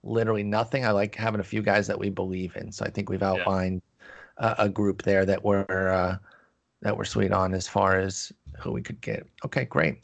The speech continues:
Speaker 1: Um, oh, anybody else after the three hundred range that you'd be
Speaker 2: Well, you know how much I love Oscar, or Teoscar Hernandez, and, uh,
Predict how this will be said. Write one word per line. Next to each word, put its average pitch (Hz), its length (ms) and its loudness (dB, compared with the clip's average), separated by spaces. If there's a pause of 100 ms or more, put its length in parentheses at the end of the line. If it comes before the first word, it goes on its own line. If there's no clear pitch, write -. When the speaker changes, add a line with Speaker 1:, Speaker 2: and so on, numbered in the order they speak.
(120)
Speaker 1:
Um, 110 460 2
oh, 135 260 4
anybody 190 380 4
else 180 160 4
after 170 200 2
the 139 140 -2
three 156 260 0
hundred 107 380 0
range 95 580 -2 (840)
that - 160 -2
you'd 127 200 -2
be 120 500 0 (480)
Speaker 2:
Well, 170 120 4
you 185 160 6
know 196 200 10
how 185 120 2
much 170 240 4
I 165 60 2
love 147 260 4
Oscar, 131 880 0
or 127 120 0
Teoscar 127 500 2
Hernandez, 113 880 0
and, 95 320 -8 (640)
uh, 95 560 0